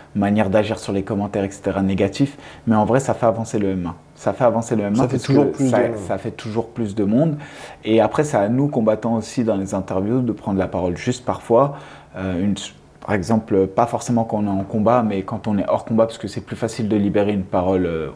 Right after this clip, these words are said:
Speaker 1: on est forcément plus apaisé et on est, on a forcément une parole un peu plus objective, euh, parce qu'on n'est pas soumis à la pression, et cetera.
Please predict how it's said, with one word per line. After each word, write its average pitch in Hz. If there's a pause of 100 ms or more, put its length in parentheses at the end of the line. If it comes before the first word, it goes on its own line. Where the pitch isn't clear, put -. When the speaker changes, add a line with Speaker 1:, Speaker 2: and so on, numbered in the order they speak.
Speaker 1:
on 95
est 95
forcément 98
plus 98
apaisé 104
et 98
on 92
est, 95 (180)
on 71
a 90
forcément 101
une 101
parole 95
un 90
peu 92
plus 95 (220)
objective, 104 (460)
euh, 90 (340)
parce -
qu'on 90
n'est 85
pas 107
soumis 107
à 98
la 71
pression, 104
et -
cetera. 123